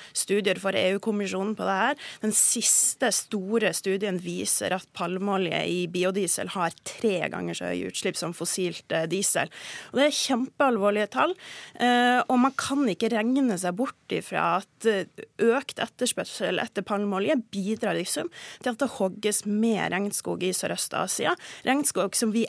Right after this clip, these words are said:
ellers bruker ganske mange milliarder på å forsøke å bevare. Så når jeg sitter her og lytter til Ola Elvestuen, så, så blir jeg jo litt betenkt over at han ikke kommer inn på noen grep, politiske grep som kan tas for å sikre at man ikke fortsetter med den svære veksten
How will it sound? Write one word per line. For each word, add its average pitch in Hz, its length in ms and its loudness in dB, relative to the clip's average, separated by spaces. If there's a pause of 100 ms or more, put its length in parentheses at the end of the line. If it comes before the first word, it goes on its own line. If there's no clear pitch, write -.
ellers 233 400 4
bruker 214 260 2
ganske 196 300 0
mange 196 180 2
milliarder 190 440 2
på 185 240 4
å - 20 2
forsøke 202 460 2
å 170 40 -2
bevare. 170 520 4 (420)
Så 247 160 4
når 247 120 6 (100)
jeg - 20 2
sitter 240 240 0
her 226 180 4
og 226 60 4
lytter 226 300 -2
til 214 100 2
Ola 214 160 4
Elvestuen, 208 460 0
så, 233 180 2 (420)
så 254 380 4
blir 254 120 4
jeg 240 160 6
jo 202 120 4
litt 269 140 -4
betenkt 247 580 0
over 214 220 2
at 196 180 0
han 208 160 0
ikke 220 320 2 (140)
kommer 214 280 0
inn 220 140 2
på 226 180 0
noen 220 760 2
grep, 254 540 2
politiske 226 680 -2
grep 220 260 0
som - 160 -6
kan 208 160 -2
tas 269 300 -2
for 214 100 -2
å - 80 -4
sikre - 760 2
at - 120 -6
man 202 120 0
ikke 196 200 -2
fortsetter 196 540 -2
med 170 120 0
den 196 100 -2
svære 180 600 2
veksten - 560 0